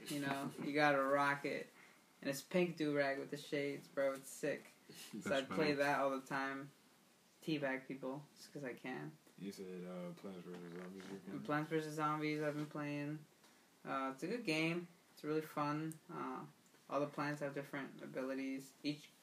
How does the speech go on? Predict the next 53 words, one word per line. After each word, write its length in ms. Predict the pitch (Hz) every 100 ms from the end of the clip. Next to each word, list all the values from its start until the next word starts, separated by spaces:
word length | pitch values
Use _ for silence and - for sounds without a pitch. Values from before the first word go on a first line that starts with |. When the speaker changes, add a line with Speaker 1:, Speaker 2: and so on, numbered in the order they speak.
| -
Speaker 1:
costume 460 | - 147 151 - 143
has 140 | 143
a 120 | 135 -
different 280 | - 71
ability. 420 | 71 - 58 64 71
So, 220 | - 67
like, 180 | 67 156
your 100 | 151
skins 640 | 156 - 160 160 190 185 - - - -
will 300 | 151 135 - - - _ _ - - _ _ - 185
determine 600 | 147 165 151 143 143 156
what 220 | 139 - -
your 120 | 143
gameplay 520 | - 143 139 135 -
is 120 | - -
like. 160 | - - - - -
So 80 |
Speaker 3:
Mo-, 140 | 117 120
Speaker 1:
it's 180 | 117 -
Speaker 3:
most 300 | 107 110 -
skins. 300 | - 85 90
Speaker 1:
most 240 | 180 180
skins. 420 | - 156 147 147 - -
Speaker 2:
Yeah. 120 | 180 170 -
Speaker 1:
The 80 | 165
featured 460 | - 220 214 175 151
ones 240 | 143 135
are 120 | 135
always 260 | 135 135 135
the 100 | 135
ones 200 | 135 -
that, 100 | -
like, 160 | -
change 140 | - 101
Speaker 3:
Yeah, 40 | 95
the 20 |
Speaker 1:
the 80 | 90
game. 100 | -
Speaker 3:
featured 380 | 110 98 90 -
skins. 320 | - - -
Speaker 1:
Yeah, 160 | 135
and 80 | 135
then, 160 | 147 147
like, 140 | 143
you 120 | 151
can 120 | 151 147
buy 200 | 139 139
'em 100 | 135
with 140 | 131
your 120 | 131
plant 340 | - 143 127 131
coins 500 | 131 117 107 - - -
or 100 | 135